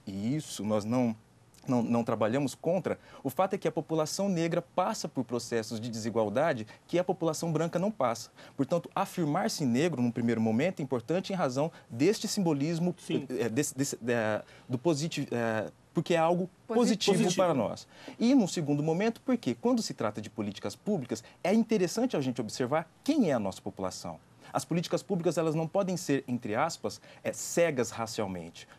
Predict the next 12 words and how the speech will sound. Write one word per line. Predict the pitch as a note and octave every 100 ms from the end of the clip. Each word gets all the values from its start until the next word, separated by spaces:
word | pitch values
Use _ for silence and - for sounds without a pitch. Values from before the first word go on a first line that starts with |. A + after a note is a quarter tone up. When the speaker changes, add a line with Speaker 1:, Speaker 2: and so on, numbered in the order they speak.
| -
Speaker 1:
So-, | - - - -
sob | - G3 F#3+
pena | - - B3+ C#4+
de | F#3+
nós | E3 D#3
reproduzirmos | C#3 A3+ - G#3 D#3+ C3 B2 A#2+
desigualdade | A2+ A#2 B2+ D#3 D3+ D#3 F#3+ - - -
ao | E3+ G#3
colocarmos | B3 A#3+ G3+ - C3+ B2 -
políticas | C#3 E3+ - D#3
públicas | - G3 A3 E3+ -
com | - G#3 A#3